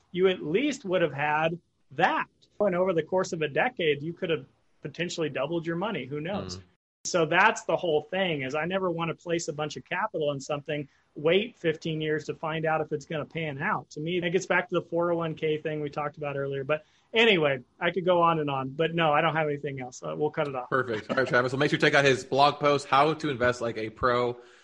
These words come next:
Speaker 2: Speculating versus Investing. I'm assuming it's in BiggerPockets. It might be on joe fairless dot com too. Travis, thanks again for joining me. Best of listeners, as always, thank you for listening.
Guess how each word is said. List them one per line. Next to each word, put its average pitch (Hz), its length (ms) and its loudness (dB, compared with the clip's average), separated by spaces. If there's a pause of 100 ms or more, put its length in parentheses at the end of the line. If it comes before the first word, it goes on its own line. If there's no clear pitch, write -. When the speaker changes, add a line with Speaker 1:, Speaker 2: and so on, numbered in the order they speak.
(140)
Speaker 2:
Speculating 131 580 2
versus 120 180 0
Investing. 120 420 0
I'm 117 80 0
assuming 151 340 2 (120)
it's - 80 -4
in 123 120 2
BiggerPockets. 117 600 4
It 120 60 2
might 127 140 4
be 127 100 4
on 113 200 0
joe 113 140 2
fairless 110 280 2
dot 107 200 -4
com 107 440 -2 (160)
too. 135 460 0 (380)
Travis, 156 280 4
thanks 147 160 2
again 143 160 4
for 135 80 2
joining 131 260 4
me. 170 100 2
Best 135 200 4
of 123 60 0
listeners, 127 300 2
as 120 100 0
always, 135 380 4
thank 131 360 0
you 123 400 0 (100)
for 113 460 0
listening. 170 440 -4